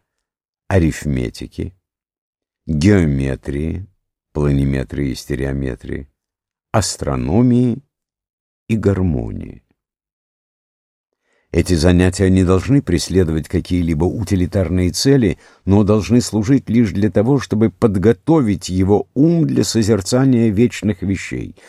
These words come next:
Например, в области астрономии он не должен слишком много беспокоиться о существующих небесных телах, но скорее заниматься математикой движения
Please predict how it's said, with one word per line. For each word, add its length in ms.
Например, 480
в 80
области 340
астрономии 800
он 300
не 160
должен 480
слишком 480
много 360
беспокоиться 1040
о 140
существующих 1120
небесных 640
телах, 560
но 160
скорее 400
заниматься 560
математикой 800
движения 1000